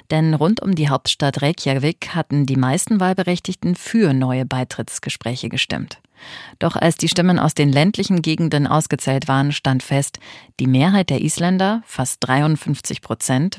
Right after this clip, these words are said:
will, dass es beim Status quo bleibt. Die Wahlbeteiligung lag bei über achtzig Prozent. Die sozialliberale Regierung hatte das Referendum auf den Weg gebracht. Nach der Finanzkrise hatte der Inselstaat zweitausendneun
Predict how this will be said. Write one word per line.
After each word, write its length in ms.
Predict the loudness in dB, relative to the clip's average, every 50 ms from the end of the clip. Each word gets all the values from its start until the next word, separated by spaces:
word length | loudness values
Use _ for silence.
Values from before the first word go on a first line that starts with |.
| -6 -2
will, 280 | 0 2 2 2 0
dass 220 | 0 -2 -4 -4 -6
es 140 | -8 -6
beim 220 | -4 -4 -2 -2 -2
Status 480 | -2 -2 -4 -4 -4 -4 -6 -8 -8
quo 240 | -8 -4 -2 -2 -2
bleibt. 540 | 0 0 0 0 0 -2 _ -12 -18 -18 -18 _ _ -20 -20 -20 -20 -20 -20 -20 -20 _ -4 0
Die 80 | 4
Wahlbeteiligung 720 | 6 6 6 6 4 2 4 2 2 4 4 4 4 4 4
lag 360 | 2 2 2 0 0 -2 -4 -4
bei 320 | -2 -2 0 0 -2 -2 -2
über 340 | -2 -2 -2 0 -2 -2 0 0
achtzig 420 | -2 -2 -2 -4 -2 -4 -4 -4
Prozent. 600 | -4 -4 -2 0 2 4 4 4 4 0 -4 -14 _ _ _ _ -20 -18 -18 -18 -18 -14 -6 -4
Die 60 | 0
sozialliberale 840 | 0 0 0 2 2 4 4 4 4 4 4 4 4 4 4 4 2
Regierung 560 | 0 -2 0 0 0 2 4 4 4 4 4
hatte 200 | 2 0 0 -2
das 240 | -2 -2 -2 0 -2
Referendum 560 | -2 0 0 0 2 2 2 2 2 2 0
auf 160 | 0 -2 0
den 180 | 2 2 2 4
Weg 160 | 2 0 0
gebracht. 640 | -4 -6 -4 -4 -4 -4 -6 -8 -14 -14 -16 -16 -18 _ _ _ -4
Nach 220 | -2 -2 -2 -2
der 200 | -2 -2 -2 -2
Finanzkrise 880 | -2 -2 -2 0 2 2 2 0 -2 -2 -2 -2 0 2 2 2 2 2
hatte 200 | 2 2 0 0
der 160 | 0 0 0 2
Inselstaat 600 | 2 0 0 0 -2 -2 0 0 0 -2 0 -2
zweitausendneun 880 | -2 0 0 0 0 0 2 2 2 4 4 4 2 2 0 0 -2